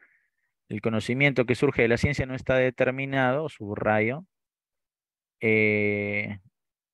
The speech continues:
solo por el pensamiento, exclusivamente. O sea, sí está determinado por lo social, pero no solo por lo social,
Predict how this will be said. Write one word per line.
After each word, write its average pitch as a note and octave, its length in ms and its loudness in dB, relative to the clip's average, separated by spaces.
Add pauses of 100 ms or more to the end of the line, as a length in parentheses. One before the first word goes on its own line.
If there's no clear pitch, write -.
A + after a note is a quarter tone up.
(120)
solo C#3 420 0
por B2+ 140 -2
el A2 80 -2
pensamiento, G#2 500 -8 (140)
exclusivamente. G2 800 -4
O B2+ 60 2
sea, F3+ 180 4
sí A3 140 4
está B3+ 200 4
determinado E3 600 4
por C3 160 2
lo G#2+ 80 0
social, A#2 460 2
pero G2+ 200 0
no C#3+ 260 -2
solo E3 480 0
por B2 200 -2
lo G2+ 120 -4
social, G#2 480 -2